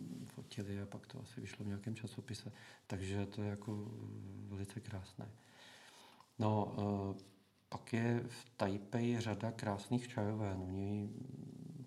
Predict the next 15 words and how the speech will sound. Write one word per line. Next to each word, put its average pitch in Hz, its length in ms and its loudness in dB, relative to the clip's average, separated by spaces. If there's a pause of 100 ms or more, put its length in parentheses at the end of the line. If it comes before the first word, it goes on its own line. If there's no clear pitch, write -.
turist-, 104 380 -4 (480)
turisté 107 520 4
zběžně, 101 480 4
když 113 160 0
tam 113 220 4
letí 98 260 -2
podle 113 240 2
průvodce, 104 520 -2
tak 110 140 -2
většinou 113 320 -2
na 104 80 2
ně 104 100 4
moc 113 160 -2
nenarazí, 104 540 2
ale 107 160 2